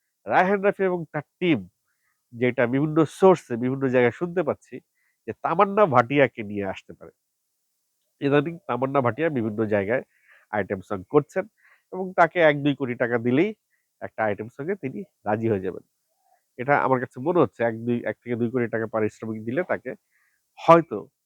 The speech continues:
আহ, তাণ্ডবে আইটেম, আহ, সঙ্গে তাকে পারফর্ম করানো যাইতে পারে। আর তামান্না ভাটিয়া যদি তাণ্ডবের আইটেম সঙ্গে পারফর্ম করে,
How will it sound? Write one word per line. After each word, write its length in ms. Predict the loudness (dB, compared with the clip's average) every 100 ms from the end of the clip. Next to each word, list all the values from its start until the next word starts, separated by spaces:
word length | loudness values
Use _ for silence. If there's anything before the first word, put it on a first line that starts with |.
| _ _ _ _ _
আহ, 220 | -6 -4
তাণ্ডবে 460 | 2 2 4 4 4
আইটেম, 300 | 4 0 -8 -14 _ _
আহ, 240 | -10 -8 -8
সঙ্গে 320 | -6 -6 -4
তাকে 240 | -6 -8
পারফর্ম 460 | -2 0 0 -4 -4
করানো 340 | 0 2 2
যাইতে 360 | 0 -2 -4 -4
পারে। 280 | -2 -2 -2 -12 _ _ _ _
আর 120 | -6 -4
তামান্না 460 | 0 2 2 4 2
ভাটিয়া 340 | 2 2 2
যদি 480 | 2 0 0 -2 -2
তাণ্ডবের 800 | -2 -4 -2 -2 0 2 2 0 -6 _
আইটেম 280 | -8 -6 -6
সঙ্গে 280 | -8 -6 -4
পারফর্ম 520 | 0 2 6 6 6
করে, 300 | 2 -4 -6